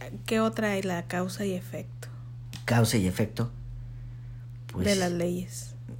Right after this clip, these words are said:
Speaker 2: de, ah, bueno, causa y efecto es también uno de los pilares de la
Speaker 1: Ujú.
Speaker 2: conciencia,
Speaker 1: También,
Speaker 2: fíjate tú,
Speaker 1: ujú.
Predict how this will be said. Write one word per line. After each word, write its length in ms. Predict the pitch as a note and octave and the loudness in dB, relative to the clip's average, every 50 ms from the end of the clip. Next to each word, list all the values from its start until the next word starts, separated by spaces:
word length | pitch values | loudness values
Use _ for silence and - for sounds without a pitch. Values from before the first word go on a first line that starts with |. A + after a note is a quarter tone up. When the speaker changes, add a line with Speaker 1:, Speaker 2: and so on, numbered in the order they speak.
| - - - | -8 -4 -2
Speaker 2:
de, 140 | - - - | -2 0 2
ah, 100 | G#2 A2 | 4 8
bueno, 300 | G2+ B2+ C3 C3+ C3 C3 | 10 10 10 10 8 10
causa 280 | - C3 B2+ - - | 10 8 10 10 10
y 80 | D#3 C#3 | 10 10
efecto 320 | B2+ A2+ - B2+ A2+ - C3+ | 10 10 8 6 6 8 6
es 80 | C3 - | 6 8
también 300 | - B2 A#2+ A#2+ A#2+ A#2+ | 8 8 10 10 10 10
uno 220 | A#2+ A#2+ A#2 A2+ G#2+ | 10 10 10 10 10
de 80 | G2 | 8
los 160 | F#2+ F#2+ F#2 | 6 4 2
pilares 380 | - - G2+ G#2 G#2 G#2 G2+ F#2 | 2 2 4 6 6 6 6 6
de 60 | F#2 | 4
la 100 | F2 F2 | 2 2
Speaker 1:
Ujú. 80 | E2 - | 0 0
Speaker 2:
conciencia, 400 | - - - F2+ G2 A2 - G3 | 0 0 0 0 0 2 2 2
Speaker 1:
También, 220 | G3 F#3+ F#3 - - | 4 4 2 2 0
Speaker 2:
fíjate 160 | - - G#3 | 0 0 0
tú, 80 | G3 G2+ | 0 0
Speaker 1:
ujú. 180 | A2+ G#3 B3 | 0 -2 -2